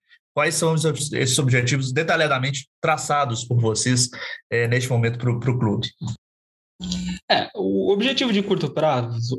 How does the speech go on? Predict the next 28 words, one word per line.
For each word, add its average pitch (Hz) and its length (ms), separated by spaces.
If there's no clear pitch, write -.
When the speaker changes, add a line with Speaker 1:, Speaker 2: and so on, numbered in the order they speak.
Speaker 2:
obviamente, 139 600
é 165 60
a 165 80
Série 170 240
B, 123 240
né? 120 160
A 120 80
gente 123 260
precisa, 127 760
é, 120 220
a 113 40
gente 113 260
quer 147 240
ter 151 180
sucesso 127 500
na 120 120
Série 120 260
B, 143 320
e 185 140
ter 214 160
sucesso 156 360
na 147 120
Série 135 240
B 131 140
é 160 140
subir 165 300
divisão. 151 540
É, 120 560